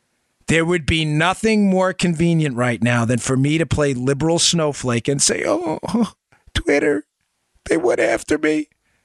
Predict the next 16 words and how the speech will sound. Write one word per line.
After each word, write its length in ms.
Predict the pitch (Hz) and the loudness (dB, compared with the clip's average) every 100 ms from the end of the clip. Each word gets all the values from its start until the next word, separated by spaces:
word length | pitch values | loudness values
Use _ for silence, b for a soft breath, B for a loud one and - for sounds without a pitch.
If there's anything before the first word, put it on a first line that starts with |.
| - | -2
Government, 560 | 320 320 349 339 320 - | 0 2 2 0 -2 0
go 200 | 339 349 | 0 2
get 280 | 349 330 | 2 0
them." 180 | 233 151 - b | 0 -4 -6 b
Listen, 360 | 185 190 160 - B B | 0 2 -2 -6 B B
Twitter 320 | - 185 208 | -2 0 0
sucks. 640 | 196 - 185 135 - - - | 0 0 0 -4 -2 -2 -2
I 160 | 151 151 | -4 -2
hate 260 | 160 160 | 0 0
it. 120 | 110 - B B B B B B B - | -4 -12 B B B B B B B -2
But 140 | 156 | 0
I 120 | 180 | 0
have 280 | 175 226 226 | 0 -2 -2
to 80 | 196 | -2
use 320 | 165 127 98 | 0 -2 -2
it 140 | 62 | -4